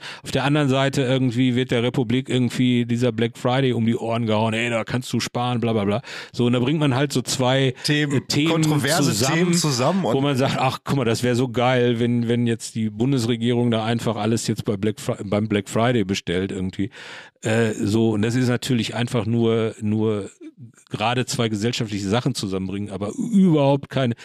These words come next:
Speaker 1: ist natürlich Nonsens irgendwie. Und, und jeder, der da als normal denkender drauf guckt, sagt, ja, ist halt witzig, aber
Speaker 2: Ja, aber
Speaker 1: ist
Speaker 2: darum geht's
Speaker 1: natürlich
Speaker 2: ja
Speaker 1: kein
Speaker 2: auch.
Speaker 1: Lösungsvorschlag, ne?
Speaker 2: Nein, aber, aber traurige Scheiße haben wir schon genug hier in der
Speaker 1: Ja,
Speaker 2: Welt.
Speaker 1: ja.
Speaker 2: Also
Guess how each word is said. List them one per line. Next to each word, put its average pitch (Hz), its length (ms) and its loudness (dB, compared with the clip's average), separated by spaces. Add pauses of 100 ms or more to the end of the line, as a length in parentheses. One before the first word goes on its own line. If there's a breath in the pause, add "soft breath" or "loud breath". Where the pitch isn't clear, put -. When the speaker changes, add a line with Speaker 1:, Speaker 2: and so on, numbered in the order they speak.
Speaker 1:
ist - 80 -6
natürlich - 280 -2
Nonsens 117 600 0
irgendwie. 92 440 -8
Und, 104 200 -4
und 98 180 -6 (320 loud breath)
jeder, 117 460 0 (120)
der 107 140 0
da 110 220 -2 (120)
als 104 280 -8
normal 104 400 0
denkender 113 260 -2
drauf 92 240 -2
guckt, 104 160 -4
sagt, 101 160 -6
ja, 90 220 -4
ist - 160 -4
halt 87 260 -6
witzig, 131 400 -2 (400 loud breath)
aber - 100 -4
Speaker 2:
Ja, 160 60 4
aber 165 60 2
Speaker 1:
ist - 80 -2
Speaker 2:
darum - 100 0
geht's 240 80 0
Speaker 1:
natürlich 135 160 0
Speaker 2:
ja - 80 2
Speaker 1:
kein 143 180 2
Speaker 2:
auch. 143 40 2
Speaker 1:
Lösungsvorschlag, 135 880 0
ne? 135 60 2
Speaker 2:
Nein, 165 200 -2 (140)
aber, 117 160 2
aber 104 480 2
traurige 123 420 0
Scheiße 120 320 0
haben 110 160 0
wir 113 60 0
schon 101 200 -4
genug 98 260 -2
hier 85 160 -2
in 87 60 -6
der 87 80 -4
Speaker 1:
Ja, 90 40 0
Speaker 2:
Welt. 101 100 0
Speaker 1:
ja. 101 200 -2 (120)
Speaker 2:
Also 92 320 -4